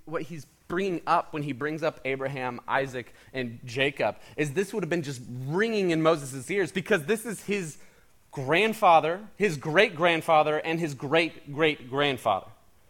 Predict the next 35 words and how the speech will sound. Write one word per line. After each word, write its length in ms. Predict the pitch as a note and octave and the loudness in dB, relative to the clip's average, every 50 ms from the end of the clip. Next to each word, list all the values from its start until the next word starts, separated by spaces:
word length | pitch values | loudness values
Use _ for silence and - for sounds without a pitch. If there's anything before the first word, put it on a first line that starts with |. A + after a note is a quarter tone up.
| _ _ _ _ - | _ _ _ _ -6
And 60 | E3 | -2
he 60 | E3 | -2
says, 180 | D#3+ - F3+ C#3+ | 0 0 -2 -2
Hey, 140 | E3+ F#3 D#3+ - | 0 0 2 6
I 140 | C3+ D#3 G#3 | 8 8 8
appeared 560 | B3+ A#3+ - - - - A3 A#3+ A#3 G#3 - | 8 6 0 -4 -8 -4 -2 -2 -2 -4 -6
to 100 | - - | -8 -10
them 560 | D#3 C3 B2 A#2+ E3 E3+ D3 G#2 F#2 F#2+ A#2 - - _ - _ _ _ _ _ _ _ _ _ _ _ _ _ - | -10 -6 0 4 4 6 4 4 -2 -6 -12 -16 -20 _ -20 _ _ _ _ _ _ _ _ _ _ _ _ _ -2
and 160 | E3 F3 F3 F3 - | 0 0 0 0 2
I 300 | D#3+ E3+ F3+ G#3 A#3 A3+ - | 6 8 8 8 6 4 0
am 140 | G3 G3+ F3+ | -2 -2 0
going 260 | C#3 E3+ F#3+ G3 F#3 | 2 2 2 2 0
to 180 | - - F3+ D#3 | -2 -6 -8 -8
do 680 | C3+ A#2+ A2+ A2 E3+ C#4 C#4 F#3+ C#3 B2+ C#3+ E3 G3+ _ _ _ _ | -8 -8 -4 2 4 4 4 4 2 0 -2 -6 -10 _ _ _ _
that 220 | - D#3 D#3+ - - | 4 6 6 6 6
which 180 | F#3+ F#3 - - | 2 -2 0 4
I 120 | E3 F#3+ | 4 4
promised 560 | F3 - - - G#3 G3+ G3+ - - - A#2 | 4 2 -2 -2 -2 -2 -2 -4 -6 -6 -2
them 420 | D3+ A3+ B3 F3 C#3 C3+ D#3 F3+ - - - _ _ _ _ _ _ _ _ - | 2 4 4 4 4 2 -2 -8 -10 -14 -20 _ _ _ _ _ _ _ _ -12
to 140 | - F#3+ | -8 -8
you 360 | E3+ B2 A2+ B2+ C3 G2+ E2 D2+ - - _ _ _ _ _ _ _ _ _ _ _ _ _ _ _ _ - | -6 -6 -6 -6 -6 -6 -6 -10 -16 -20 _ _ _ _ _ _ _ _ _ _ _ _ _ _ _ _ -14
and 140 | A#2 A#2 A2 | -12 -12 -12
to 100 | - A#2 - - | -10 -12 -10 -4
all 220 | - G#2 A2+ A#2 B2 | 0 2 2 2 0
the 80 | C3+ | -2
people 580 | B2 - - A#2+ G2+ - - G2 F#2+ F#2+ F#2 - - _ _ _ _ _ _ _ | -8 -12 -10 -10 -10 -10 -10 -10 -10 -10 -12 -16 -20 _ _ _ _ _ _ _
who 140 | - B2 | -14 -12
you 240 | A#2 G#2+ B2 E3+ G3 | -10 -10 -10 -12 -14
currently 500 | F#3 - - F3+ E3+ D3+ C3+ - C3 A#2+ | -14 -14 -12 -10 -8 -8 -8 -10 -10 -12
see 300 | G#2 - - - B2 A2+ A2 | -12 -14 -14 -12 -10 -8 -8
as 140 | G2+ F#2 | -8 -8
enslaved. 840 | F#2+ F2+ F2+ - - - - - F#2+ G2 F2+ - - - _ _ _ _ _ _ _ _ _ _ _ _ _ _ _ - | -10 -14 -14 -16 -18 -18 -14 -12 -12 -12 -12 -14 -18 -20 _ _ _ _ _ _ _ _ _ _ _ _ _ _ _ -14
They 160 | G#2+ A2 G#2 | -10 -10 -10
won't 280 | G2+ A2 A2 A#2 A#2+ - | -8 -8 -10 -10 -10 -14
be. 120 | - - | -18 -20